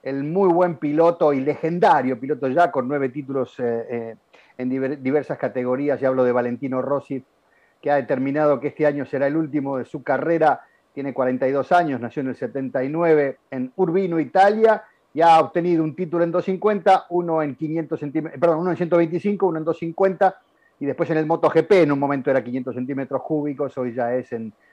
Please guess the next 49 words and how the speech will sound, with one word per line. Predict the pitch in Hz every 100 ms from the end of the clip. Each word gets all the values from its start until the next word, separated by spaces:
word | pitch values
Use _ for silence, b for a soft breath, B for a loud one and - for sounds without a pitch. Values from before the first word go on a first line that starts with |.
| _
mil | 120 135
centímetros | 131 120 131 127 123
cúbicos, | - 143 139 135 131 b b b -
pero | 120 139
ha |
decidido | 127 - 120 135 139 139 127 120
ponerle | - 117 127 123
punto | 135 123
final | 123 127 135
a |
una | 127 120
carrera | 123 127 127 113 -
súper | _ 180 151 131
exitosa, | 120 - 117 151 - 151 - _ _ _ _ _
que | 139
tiene | 131 170
su | 160 151
punto | 139 160 170
culminante | 147 151 147 165 180 156
más | 156 -
allá | 147 143 165
de | 165 156
lo, | 143 135
lo | 123 120
que | 127
piensa | 143 165 165 151 139
todo | 165 160
el | 160
mundo | 151 170 165
en | 147
esa, | 147 151 143 131 123 107
recordarán | 127 131 135 147
ustedes, | 135 160 131 113
maniobra | 123 139 156 147
del | 131
dos | 127 123
mil | 147
quince, | 131 160 131 143 - b b b b
cuando | 123 127 123
se | 139
peleó | 117 139 175
con | 170 139
Marc | 147 143
Márquez, | 143 151 143 151
que | -
algunos | 131 143 139 123
hablan | 131 135 147 127
de | 123 123
que | 143 139 135